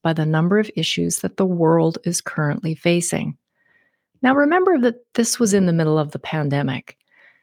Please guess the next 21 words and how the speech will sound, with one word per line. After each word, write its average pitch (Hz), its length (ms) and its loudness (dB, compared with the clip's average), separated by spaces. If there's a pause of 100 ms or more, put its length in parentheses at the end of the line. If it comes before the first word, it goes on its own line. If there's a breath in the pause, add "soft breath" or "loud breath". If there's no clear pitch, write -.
(120)
So 180 320 2
things 196 360 0
have 269 200 -2
changed, 202 800 0
but 233 260 0 (400)
we 277 120 2
have 320 180 0
got 247 300 0
issues 233 400 -2
going 202 280 2
on 175 280 0 (240)
all 226 300 2
over 190 220 0
the 175 80 0
world. 160 400 0
We've 190 140 -4
got 202 220 0
wars, 185 520 2
we've 175 160 -6
got - 200 -4
famines. 175 720 -2